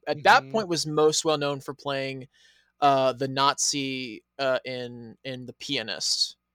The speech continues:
Speaker 1: uh, who, who,
Speaker 2: Yes.
Speaker 1: who saves Adrian Brody's char-, who saves the, the, the,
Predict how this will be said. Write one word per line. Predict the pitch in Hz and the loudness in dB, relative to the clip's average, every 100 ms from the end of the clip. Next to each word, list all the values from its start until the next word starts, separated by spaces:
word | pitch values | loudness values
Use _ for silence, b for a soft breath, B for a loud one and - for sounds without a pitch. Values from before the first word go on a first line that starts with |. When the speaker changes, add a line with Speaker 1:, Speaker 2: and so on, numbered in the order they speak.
| _ _ _ _ _ - | _ _ _ _ _ -4
Speaker 1:
uh, | 127 95 73 - | -2 0 -4 -6
who, | 151 139 - | -6 -6 -6
who, | 135 139 | -6 -6
Speaker 2:
Yes. | 120 | -6
Speaker 1:
who | 131 | -6
saves | 123 - 131 123 - | -2 -2 -2 -6 -6
Adrian | 123 127 120 | -6 -8 -8
Brody's | 127 117 - | -8 -6 -8
char-, | - - | -10 -12
who | 139 131 117 | -10 -10 -8
saves | - 127 123 - | -8 -8 -6 -6
the, | - 127 117 107 | -6 -8 -8 -10
the, | 110 | -16
the, | - | -16